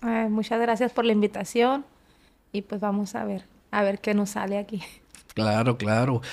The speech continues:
Speaker 2: Eh, tú, tú jugaste, me, me, me mencionabas, eh, profesional, ¿verdad? Eh, eh, en, no, no recuerdo en qué club, pero me dijiste que jugabas profesional.
Speaker 1: Sí.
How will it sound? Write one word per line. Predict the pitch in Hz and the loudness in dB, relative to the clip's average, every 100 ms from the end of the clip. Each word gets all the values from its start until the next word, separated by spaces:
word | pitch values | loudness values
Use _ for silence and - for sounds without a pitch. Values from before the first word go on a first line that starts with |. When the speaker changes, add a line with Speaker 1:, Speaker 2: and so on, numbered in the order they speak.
| - - | -12 -4
Speaker 2:
Eh, | 110 117 117 113 110 - 143 | 4 6 8 6 2 -6 6
tú, | 160 190 196 - | 10 10 8 4
tú | - 160 | 4 6
jugaste, | 196 175 160 190 | 6 4 4 6
me, | 180 135 | 6 6
me, | 117 117 | 6 6
me | 113 | 6
mencionabas, | 117 113 120 117 135 143 113 | 6 6 4 4 4 2 0
eh, | 113 | -2
profesional, | - 123 120 - 104 101 117 131 | 0 0 2 2 4 4 4 4
¿verdad? | 113 123 127 | 4 4 2
Eh, | 98 101 - | 0 -2 -2
eh, | 101 101 107 | -4 -2 -2
en, | 92 107 101 - | 2 2 2 4
no, | 117 135 131 | 6 6 8
no | 131 | 8
recuerdo | 147 165 165 170 | 8 6 6 6
en | 165 | 6
qué | 151 | 4
club, | 175 175 | 4 4
pero | 151 | 4
me | 123 | 2
dijiste | 117 - | 2 0
que | - | 0
jugabas | 123 113 123 | 0 0 -2
profesional. | - 117 113 104 117 170 - - | -2 -4 -2 -2 0 -2 -4 -18
Speaker 1:
Sí. | - - 170 | -6 -2 -2